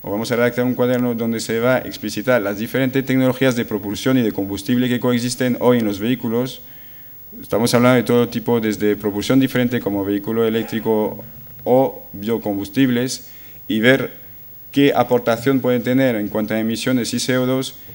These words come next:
y hacer, pues, un poco aclarar las ideas a estos futuros, eh, compradores de flotas.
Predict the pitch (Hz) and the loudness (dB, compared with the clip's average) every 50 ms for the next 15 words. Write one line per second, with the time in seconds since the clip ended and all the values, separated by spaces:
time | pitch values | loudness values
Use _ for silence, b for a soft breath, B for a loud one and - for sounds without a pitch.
0 | B B B B - - 104 107 104 - - 127 131 127 117 110 113 113 110 110 | B B B B -8 -4 -2 -2 0 2 2 2 2 2 0 -2 -2 -2 -2 -2
1 | - 82 101 107 104 123 127 - 104 107 104 - 110 110 110 113 127 127 127 123 | -6 -6 -6 -4 -2 -2 -2 0 0 -2 -2 0 2 2 4 6 6 6 6 4
2 | 117 - - 117 113 120 120 120 123 120 - - B B B B B B B - | 2 0 -2 -2 0 2 4 4 2 2 -2 -8 B B B B B B B -2
3 | 110 110 107 - - 117 - - 110 107 110 110 113 117 117 113 - 117 110 107 | -2 -2 0 -2 -6 -6 -6 -6 -6 -2 0 2 2 2 2 0 -2 -4 -4 -4
4 | 104 - - 110 101 - 113 107 104 110 107 107 107 101 101 104 104 - 95 - | -4 -4 -4 -6 -4 -2 -2 0 0 0 0 0 -2 -2 -4 -6 -8 -10 -12 -12
5 | - 92 92 - - | -12 -14 -16 -16 -18